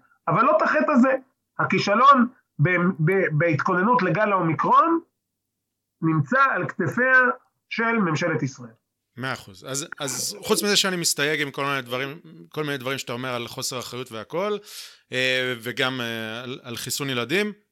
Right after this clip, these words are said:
Speaker 2: שבסדר, אנחנו לא נסכים, וגם כנראה שאנחנו לא רואים את אותם נתונים, וכמו שאמרתי, אני אשמח מאוד לראות את הנתונים שלך. אני מאוד מסכים שבאמת יש פה ניסיון למצוא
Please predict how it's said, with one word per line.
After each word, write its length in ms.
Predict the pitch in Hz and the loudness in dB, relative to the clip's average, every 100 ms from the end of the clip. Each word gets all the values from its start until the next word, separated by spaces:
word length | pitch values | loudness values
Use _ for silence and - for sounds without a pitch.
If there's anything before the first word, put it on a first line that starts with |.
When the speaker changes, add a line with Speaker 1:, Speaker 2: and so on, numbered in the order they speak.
| - | -18
Speaker 2:
שבסדר, 600 | - 135 143 170 160 147 | -14 -6 0 0 0 -4
אנחנו 560 | 127 117 131 123 127 127 | -8 -10 -10 -8 -8 -6
לא 120 | 151 | -6
נסכים, 360 | 143 - 190 156 | -6 -4 -4 -4
וגם 320 | 120 127 127 123 _ _ _ _ - | -4 -4 -4 -14 _ _ _ _ -14
כנראה 260 | 127 131 151 | -8 -4 -2
שאנחנו 1000 | 165 143 - 131 127 123 123 123 127 - _ - | -2 -4 -8 -10 -8 -6 -6 -6 -8 -14 _ -8
לא 140 | 139 156 | 0 2
רואים 220 | 156 151 | 2 0
את 100 | 135 | -4
אותם 240 | 127 135 | -6 -8
נתונים, 340 | 123 120 196 175 | -8 -8 -8 -8
וכמו 220 | 123 131 | -10 -12
שאמרתי, 340 | 120 120 113 104 | -10 -10 -12 -12
אני 100 | 107 | -8
אשמח 400 | - 147 135 117 | -6 -6 -10 -12
מאוד 140 | 110 | -14
לראות 200 | 107 107 | -14 -14
את 60 | 107 107 110 - - | -16 -18 -18 -20 -20
הנתונים 260 | 107 110 | -20 -18
שלך. 260 | 107 113 202 226 - - - _ | -18 -8 -6 -6 -10 -20 -20 _
אני 120 | 120 139 | -6 2
מאוד 260 | 160 214 | 4 4
מסכים 480 | 196 - - 165 170 | 2 -2 0 -2 -2
שבאמת 640 | - 135 123 127 143 139 | -4 -2 -2 -2 -4 -6
יש 140 | 156 131 | -8 -8
פה 120 | 143 | -6
ניסיון 340 | 127 135 131 | -4 -2 -4
למצוא 540 | 131 120 135 131 127 | -4 -6 -4 -2 -2